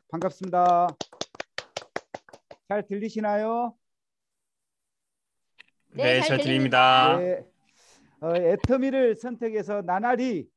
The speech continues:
Speaker 1: 행복해가는 스타 마스터 한진, 다시 한번 인사드리겠습니다. 지금도 오늘 또 각 지역에서 열심히 뛰시고 더 빠른 성공과 자본을 축적하기 위해서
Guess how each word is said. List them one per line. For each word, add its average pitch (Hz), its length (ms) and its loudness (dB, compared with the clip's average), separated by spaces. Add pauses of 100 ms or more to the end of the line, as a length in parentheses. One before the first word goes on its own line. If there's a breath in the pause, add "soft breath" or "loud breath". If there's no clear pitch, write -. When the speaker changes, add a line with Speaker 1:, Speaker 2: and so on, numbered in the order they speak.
(300)
Speaker 1:
행복해가는 233 680 -4
스타 - 260 -8
마스터 254 380 -2
한진, 247 560 -4
다시 247 240 0
한번 294 280 0
인사드리겠습니다. 240 1080 0 (2500)
지금도 214 340 -6
오늘 214 180 -10
또 214 320 -2
각 202 280 -8
지역에서 190 840 -4
열심히 220 560 -4
뛰시고 208 640 -4 (380)
더 226 300 -6
빠른 254 320 -2
성공과 202 680 0 (400)
자본을 247 640 -2
축적하기 233 520 -6
위해서 190 560 -2